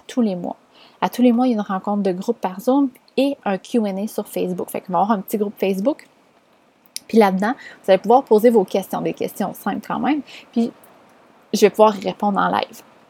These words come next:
Fait que c'est ça. Puis pour celui de trois mois et six mois,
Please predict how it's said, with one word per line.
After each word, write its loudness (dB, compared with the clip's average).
Fait 2
que 2
c'est -8
ça. 0
Puis -6
pour 0
celui 2
de 6
trois 0
mois -2
et 0
six -10
mois, -2